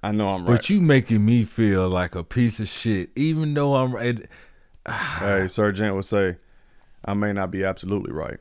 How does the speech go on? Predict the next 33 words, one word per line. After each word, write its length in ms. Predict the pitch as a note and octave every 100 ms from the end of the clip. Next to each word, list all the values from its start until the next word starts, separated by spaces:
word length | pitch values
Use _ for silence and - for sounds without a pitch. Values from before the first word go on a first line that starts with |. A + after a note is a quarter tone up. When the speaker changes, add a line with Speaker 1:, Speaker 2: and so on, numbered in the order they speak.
| -
Speaker 1:
but 100 | F2
I'm 100 | F#2
never 200 | F2 D#2
wrong." 260 | D#2+ D2 - - - - -
That's 180 | F#2+ F#2+
what 140 | G2
he 80 | G2
always 280 | G2+ G2 G2
told 240 | G2+ E2
me. 80 | - - -
Hey, 280 | G2+ E2+ - _ _ - - - - - -
I 120 | F#2+
know 200 | G#2+ G#2+
what 200 | G2+ F#2+ B2+
you 100 | D#3+
talking 320 | F#2+ E2 D#2+
about, 160 | D#2+
though, 80 | G#2+
Speaker 2:
That 100 | G#2
Speaker 1:
fam. 120 | G#2
Speaker 2:
man 340 | A2 A#2 A#2 A2
intuition, 920 | A2+ G#2+ B2 A#2 A#2 A2+ - A2+ G#2
I 260 | G#2 B2+ A2+
caught 420 | - A#2+ A#2 G#2
that 180 | A2 A2
shit 300 | - A2+ G#2
one 320 | G#2+ A2+ A2
time, 420 | A#2+ A2 G#2+ G2+
bruh, 380 | G2+ G#2+ G#2 G#2
and 200 | F2+ F2+
I'm 260 | A2 G2+ E2+
like, 360 | D2 C#2 B1+ - - - - - - - - - - - - - - - - - - - -
"How 760 | - A#2 A#2+ B2 B2 B2 A#2+